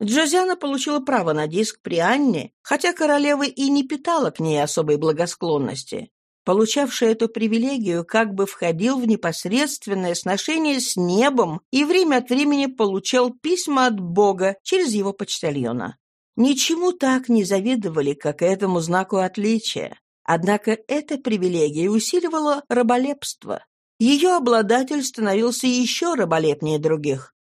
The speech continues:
При дворе всякое возвышение унижает.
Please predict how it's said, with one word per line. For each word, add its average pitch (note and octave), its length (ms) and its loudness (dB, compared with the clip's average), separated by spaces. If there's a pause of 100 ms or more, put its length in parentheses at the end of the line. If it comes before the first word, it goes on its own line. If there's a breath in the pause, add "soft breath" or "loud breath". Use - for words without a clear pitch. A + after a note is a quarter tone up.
(140)
При E3+ 140 0
дворе D#3+ 360 0
всякое F3+ 480 0
возвышение A3 880 0
унижает. A3+ 720 2